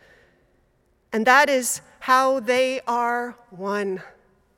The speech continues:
By listening rather than speaking, by showing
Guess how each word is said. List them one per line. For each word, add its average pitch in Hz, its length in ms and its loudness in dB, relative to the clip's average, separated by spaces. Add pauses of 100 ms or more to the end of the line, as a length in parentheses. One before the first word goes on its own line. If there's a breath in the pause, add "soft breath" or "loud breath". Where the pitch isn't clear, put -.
(880)
By 202 100 -6
listening 220 560 0
rather 214 300 2
than 202 320 -2
speaking, 196 560 -6
by 180 300 0 (360 loud breath)
showing 269 680 0